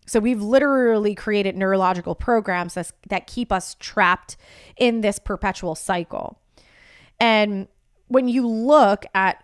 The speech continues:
so many other cultures, and especially if you want to dive into the cultures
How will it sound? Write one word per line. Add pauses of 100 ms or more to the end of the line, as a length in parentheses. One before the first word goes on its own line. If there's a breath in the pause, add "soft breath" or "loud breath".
so
many
other
cultures,
and
especially
if
you
want
to
dive
into
the
cultures